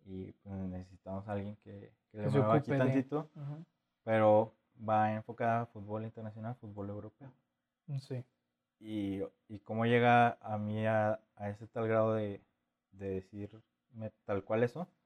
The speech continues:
Speaker 1: pues, porque lo vio en, en mi Twitter, ¿sabes?
Speaker 2: Sí.
Speaker 1: Que yo me la pasaba hablando todo el día de,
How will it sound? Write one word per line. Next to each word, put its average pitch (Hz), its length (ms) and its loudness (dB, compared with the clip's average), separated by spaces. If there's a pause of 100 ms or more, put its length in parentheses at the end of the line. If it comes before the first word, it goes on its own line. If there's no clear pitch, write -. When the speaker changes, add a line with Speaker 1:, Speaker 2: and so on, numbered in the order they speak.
(800)
Speaker 1:
pues, 104 160 -18
porque 98 220 -16
lo 95 140 -4
vio 95 140 -4
en, 98 220 -10 (100)
en 101 100 -14
mi 98 100 -12
Twitter, 156 340 -6 (140)
¿sabes? 151 140 -20 (320)
Speaker 2:
Sí. 165 360 4
Speaker 1:
Que 139 120 8
yo 139 140 12
me 151 120 10
la 160 140 10
pasaba 131 400 10
hablando 139 380 4
todo 131 280 2
el 131 120 4
día 127 140 2
de, 123 400 -4